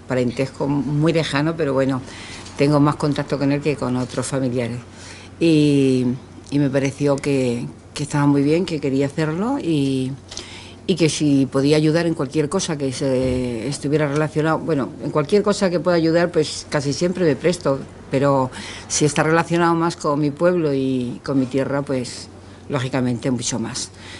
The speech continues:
Entonces, este año, por circunstancias, he tenido que estar más tiempo aquí.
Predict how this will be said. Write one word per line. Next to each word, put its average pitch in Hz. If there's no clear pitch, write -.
Entonces, 175
este 202
año, 214
por 160
circunstancias, 190
he 160
tenido 160
que 160
estar 160
más 151
tiempo 147
aquí. 196